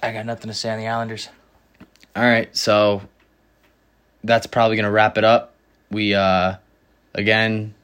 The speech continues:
Speaker 2: if you're still listening, we recommend you guys to continue to ask questions, continue to vote on the polls. We're averaging maybe, like, three to five questions every week, but we're hoping to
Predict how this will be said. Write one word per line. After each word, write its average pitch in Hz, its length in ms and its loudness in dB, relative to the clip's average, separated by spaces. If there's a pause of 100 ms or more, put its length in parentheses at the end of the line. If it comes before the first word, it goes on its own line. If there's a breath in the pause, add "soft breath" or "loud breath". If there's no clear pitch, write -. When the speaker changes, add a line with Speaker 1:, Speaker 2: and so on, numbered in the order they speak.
(140)
Speaker 2:
if 85 100 -16
you're 90 80 -8
still 98 200 -4
listening, 107 440 -2
we 101 60 -2
recommend 104 440 0
you 95 80 -2
guys 95 380 2
to 92 440 -8 (840 soft breath)
continue 104 420 -4
to 98 60 4
ask 95 240 2
questions, 107 720 0
continue 107 420 -4
to 101 80 0
vote 104 220 2
on 101 100 2
the 95 60 -2
polls. 107 680 2 (640 soft breath)
We're 117 100 4
averaging 117 420 2
maybe, 113 220 2
like, 107 260 2 (1200)
three 127 220 4
to 117 60 4
five 117 340 4
questions 113 880 0
every 107 240 0
week, 113 480 -2
but 98 140 -2
we're 98 80 -2
hoping 104 340 0
to 95 340 0